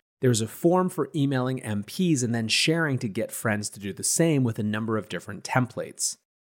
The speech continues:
Nishal Shetty, the C E O of Binance-owned Wazir X, which is an Indian exchange, said that within the first day, over ten thousand emails were sent.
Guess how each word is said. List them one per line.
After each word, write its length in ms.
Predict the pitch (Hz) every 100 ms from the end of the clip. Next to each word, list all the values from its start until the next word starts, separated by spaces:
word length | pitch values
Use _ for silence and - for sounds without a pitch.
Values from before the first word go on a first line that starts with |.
| _
Nishal 380 | 120 123 139 123
Shetty, 420 | 120 - 165 143
the 60 | 117
C 380 | - - 165 151
E 60 |
O 100 | 135
of 260 | 131 110 107
Binance-owned 800 | 123 123 127 123 - 135 123 110
Wazir 400 | 107 101 104 104
X, 300 | 165 160 -
which 140 | 135
is 100 | 113
an 120 | 101 117
Indian 360 | 135 123 117
exchange, 680 | 107 - - 151 143 123 113
said 240 | - 156
that 100 | 170
within 260 | 147 139 127
the 60 |
first 540 | 117 - - 160 156 -
day, 280 | 135 123 113
over 260 | 110 104
ten 480 | 101 - - 135 135
thousand 500 | 127 107 110 113 113
emails 440 | 113 101 95 95 -
were 100 | -
sent. 560 | - - 113 - -